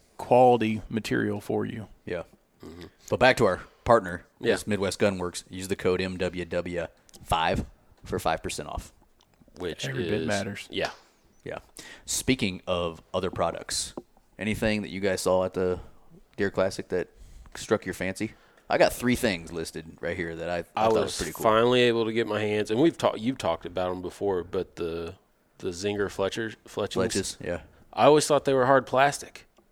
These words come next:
Speaker 3: I
Speaker 1: Yeah.
Speaker 3: really did. Like, anytime I, 'cause I, you know, you, I like 'em on Facebook, so you see videos and stuff. But no, you actually get 'em and they're, they're pliable, pli-, pliable.
Speaker 2: Pliable?
Speaker 3: Yeah.
Speaker 2: I guess that's the
Speaker 1: Well,
Speaker 2: right
Speaker 1: they
Speaker 2: word.
Speaker 1: actually had a deal there that said if you could rip their fletchings,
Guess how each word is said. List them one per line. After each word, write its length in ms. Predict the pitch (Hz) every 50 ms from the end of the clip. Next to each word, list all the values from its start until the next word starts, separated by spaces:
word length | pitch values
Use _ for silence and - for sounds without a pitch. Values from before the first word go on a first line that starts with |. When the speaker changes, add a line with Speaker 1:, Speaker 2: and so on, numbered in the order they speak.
| _ _ _ - -
Speaker 3:
I 40 | 131
Speaker 1:
Yeah. 80 | 165
Speaker 3:
really 300 | 107 117 135 151 156 151
did. 280 | 156 185 185 139 - -
Like, 180 | 110 110 110
anytime 480 | 117 135 147 143 - 156 143 143 135 131
I, 120 | 123 117 90 98 98
'cause 200 | - 120 107 113
I, 140 | 113 104 98
you 140 | 87 95 104
know, 120 | 101 98 92
you, 160 | 95 92 82
I 140 | 95 95 95 98 90 78 _ _ - - - -
like 260 | 101 101 95 87 -
'em 60 | 98 92
on 100 | 87 85
Facebook, 440 | - 95 92 - - 95 90 -
so 100 | - -
you 80 | 95 92
see 160 | - - 98
videos 400 | 85 90 92 98 104 98 92 87
and 100 | 90 85
stuff. 300 | - - 101 92 85 - -
But 180 | 98 90 -
no, 140 | 92 107 104
you 140 | 101 104 110
actually 260 | 113 107 - 113 95
get 160 | 90 107 110
'em 100 | 110 101
and 140 | 98 92 92
they're, 180 | 92 87 87 - - -
they're 120 | - 92 87
pliable, 420 | - - 104 98 101 101 104 101 - - - -
pli-, 220 | - 104 101 101 - - -
pliable. 480 | - - - 104 107 113 127 131 127 - - - - -
Speaker 2:
Pliable? 440 | - 98 87 90 98 90 101 107 - -
Speaker 3:
Yeah. 260 | - 117 117 113 101 87
Speaker 2:
I 40 | 85
guess 100 | 85 -
that's 160 | - 73 -
the 60 | -
Speaker 1:
Well, 60 | -
Speaker 2:
right 100 | 127 123
Speaker 1:
they 40 | 110 117
Speaker 2:
word. 20 |
Speaker 1:
actually 200 | 147 - 156 131
had 80 | 123 113
a 20 | 110
deal 240 | 107 113 120 131 127
there 200 | 110 107 110 110
that 120 | 101 -
said 400 | - - 110 110 110 104 104 - - _ -
if 200 | - 110 - -
you 120 | 135 135
could 140 | 147 131 110
rip 340 | 107 107 117 135 - - -
their 400 | - 127 135 135 135 135 131 - - -
fletchings, 600 | - - 147 120 - - 101 101 104 117 - -